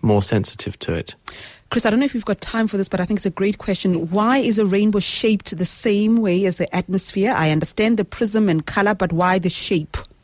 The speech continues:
Speaker 1: Okay, well, it's because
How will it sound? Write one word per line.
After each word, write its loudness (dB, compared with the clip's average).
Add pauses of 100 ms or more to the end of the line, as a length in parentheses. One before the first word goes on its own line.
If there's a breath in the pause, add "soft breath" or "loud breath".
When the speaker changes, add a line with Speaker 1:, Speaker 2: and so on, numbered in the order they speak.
(1160 loud breath)
Speaker 1:
Okay, 2
well, 2
it's -2
because 0